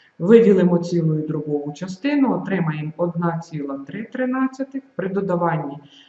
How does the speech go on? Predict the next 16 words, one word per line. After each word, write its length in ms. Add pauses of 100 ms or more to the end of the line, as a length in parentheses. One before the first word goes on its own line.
(220)
цього 220
числа 380
до 240
одинадцяти 720
матимемо 720
дванадцять 600
цілих 460 (400)
три 460
тринадцятих. 800 (380)
Отже, 300
зменшуване 680
дорівнює 580
дванадцять 680
цілих 380 (120)
три 160
тринадцятих. 880